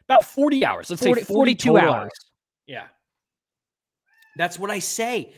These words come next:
Speaker 1: Whenever I, I say no to things because I have football to watch, I, I just, I ask for twelve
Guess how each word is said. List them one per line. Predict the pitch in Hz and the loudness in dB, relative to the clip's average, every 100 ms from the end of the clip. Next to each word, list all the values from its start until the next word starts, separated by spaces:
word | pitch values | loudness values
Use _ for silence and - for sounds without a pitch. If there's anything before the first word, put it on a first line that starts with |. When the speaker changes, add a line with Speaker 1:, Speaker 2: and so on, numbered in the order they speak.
| _ | _
Speaker 1:
Whenever | - 196 214 240 240 | -4 -2 -2 -2 0
I, | 202 190 190 | 0 -2 -4
I | 170 170 | -2 -2
say | 160 190 185 | -4 -8 -6
no | 165 151 196 | -4 -2 0
to | 226 156 | -2 -6
things | - 143 143 135 | -6 -8 -6 -8
because | 143 160 151 | -8 -6 -6
I | 139 | -6
have | 143 160 160 _ _ _ | -2 -4 -4 _ _ _
football | - 240 208 160 143 | 0 0 2 -2 -2
to | |
watch, | 131 131 135 - - | -2 0 -2 -4 -10
I, | 175 - | -8 -6
I | 175 | -6
just, | 185 196 - | -6 -8 -6
I | 185 - | -6 -4
ask | 208 202 | -6 -6
for | - 175 | -10 -10
twelve | - - - 226 202 254 285 | -10 -12 -2 2 2 0 -4